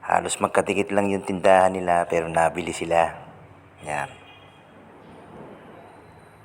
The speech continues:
Mabenta sa amin kasi yung laing, sinantulan, papaya. Basta lahat ng klase ng gulay, may luto kami. Nagdagdag nga kami ng isang tuling-, ng tulingan.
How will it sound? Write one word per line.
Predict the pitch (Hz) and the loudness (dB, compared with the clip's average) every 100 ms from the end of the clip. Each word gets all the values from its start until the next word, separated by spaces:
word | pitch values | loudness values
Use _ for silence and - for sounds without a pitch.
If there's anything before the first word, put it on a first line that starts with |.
| - - | -18 -14
Mabenta | 60 80 50 50 50 50 85 85 98 87 - | -12 -2 0 2 2 2 0 2 2 2 2
sa | 95 90 | 6 6
amin | 90 87 | 4 -4
kasi | 90 98 | -2 -2
yung | 90 82 82 | -2 -2 6
laing, | 95 101 95 92 90 | 8 8 6 0 -4
sinantulan, | - 82 80 90 85 82 82 82 - - - | -8 -10 -6 -4 0 0 0 -8 -16 -20 -6
papaya. | - - 90 90 85 82 82 - - - - - - - - - | -2 4 4 4 2 -2 -4 -10 -20 -20 -20 -20 -20 -20 -20 -14
Basta | - 90 | -4 0
lahat | 87 87 | 0 0
ng | 90 | 0
klase | 92 90 - 90 | 4 4 4 -4
ng | 90 | -4
gulay, | 87 87 92 92 90 | -4 2 6 6 4
may | 85 80 | -4 -8
luto | 82 82 87 80 | -6 -6 -6 -6
kami. | 85 90 92 85 - - - - - - | -4 -2 -4 -6 -14 -16 -16 -18 -18 -8
Nagdagdag | 87 - 87 - 98 104 | -8 -2 -4 0 -2 4
nga | 104 98 | 4 6
kami | 104 107 | 4 2
ng | |
isang | 104 104 98 | 2 0 0
tuling-, | 104 101 101 104 | -2 -2 -2 0
ng | 101 98 | 0 0
tulingan. | 101 98 98 104 104 | -2 0 4 6 6